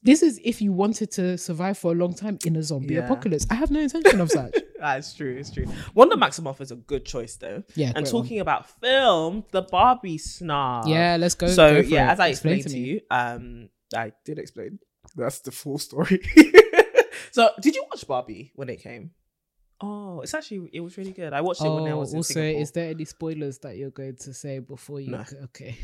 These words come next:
Speaker 1: You know the last, um, D M S
Speaker 2: Yeah.
Speaker 1: hot take, somebody was like, "Oh, guys," like, literally
Speaker 2: It was
Speaker 1: the
Speaker 2: you?
Speaker 1: comment.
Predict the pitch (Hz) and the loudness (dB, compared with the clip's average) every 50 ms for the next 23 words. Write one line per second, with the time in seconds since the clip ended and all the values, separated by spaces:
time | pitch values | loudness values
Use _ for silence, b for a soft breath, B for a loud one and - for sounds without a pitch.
0 | - - 160 147 160 160 170 190 196 190 202 175 165 165 165 156 - - - 135 | -12 -12 -10 -8 -6 -4 -4 -4 -4 -4 -6 -6 -4 -6 -6 -8 -10 -14 -16 -16
1 | 127 139 135 135 135 139 _ _ _ - - 147 147 139 143 - 143 135 135 123 | -16 -16 -16 -18 -20 -20 _ _ _ -18 -12 -12 -12 -10 -6 -4 -4 -2 -2 -4
2 | - - - - 120 - - - 147 147 135 135 - 131 131 131 131 131 127 - | -6 -8 -12 -16 -16 -16 -14 -14 -14 -12 -12 -14 -14 -14 -14 -14 -12 -14 -12 -10
3 | - 127 123 135 143 - 262 254 220 220 208 233 240 247 262 254 214 269 294 302 | -10 -8 -8 -4 4 6 6 8 8 6 4 2 0 0 0 0 4 4 4 6
4 | 277 247 214 220 226 233 254 214 196 180 196 202 202 202 - - - 208 165 131 | 4 4 2 4 4 6 6 6 6 6 6 4 2 2 0 0 -2 -2 -2 -2
5 | 127 - 180 - 143 147 147 180 160 147 - | -4 -4 -4 -4 -4 -4 -4 -6 -10 -12 -14